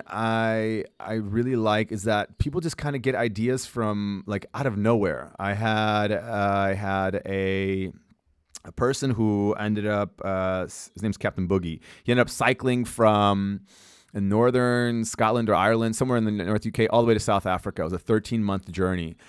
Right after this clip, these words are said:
Um, and it kind of came from one of his friends that had passed away, and he realized, you know, time was just passing away and that he, this was something he wanted to do. And so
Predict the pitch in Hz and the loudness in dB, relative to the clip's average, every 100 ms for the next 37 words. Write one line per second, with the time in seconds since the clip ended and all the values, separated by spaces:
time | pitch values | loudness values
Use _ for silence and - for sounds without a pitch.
0 | - - 101 98 98 98 95 - 104 104 | -20 -6 -2 0 2 0 -2 -6 -6 -4
1 | 98 98 95 110 120 123 123 107 - 120 | -4 -6 -8 -10 -4 -2 -2 -6 -8 -6
2 | 113 117 110 107 104 95 - - 117 117 | -6 -6 -4 -4 -4 -6 -10 -4 -2 -2
3 | 101 113 110 104 101 120 123 95 95 101 | 0 0 0 0 2 2 2 -2 -2 0
4 | 98 95 98 95 101 104 101 82 104 - | 0 0 -4 -6 -4 -2 -4 -4 -8 -4
5 | 104 101 - 95 92 98 110 98 92 85 | -2 -2 -4 -4 0 2 0 0 -4 -4
6 | 104 92 - - 98 98 104 107 98 101 | -6 -6 -10 -16 -12 -8 -6 -6 -4 -4
7 | 95 95 95 90 104 165 190 107 104 101 | -2 -2 -2 -2 4 6 6 2 -2 -2
8 | - 113 101 98 | -2 0 2 2